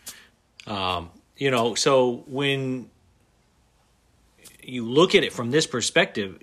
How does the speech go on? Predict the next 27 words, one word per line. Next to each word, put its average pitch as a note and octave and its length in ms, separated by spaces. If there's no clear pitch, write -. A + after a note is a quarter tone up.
there C#3 260
are C3 200
things C#3 580
that A#2+ 220
happen B2+ 400
in A2 280
life G2+ 420
that E2+ 120
seem G3 340
to B2+ 120
make B2 180
a F2+ 60
little C3+ 260
more B2 220
sense. - 640
Obviously, F3 420
we C#3+ 160
know, A#2 480
you E2 100
know, E2 160
you, A2+ 160
you G#2+ 140
men-, B2 260
you, A#2+ 140
you A2+ 220
mentioned B2 420
it. - 100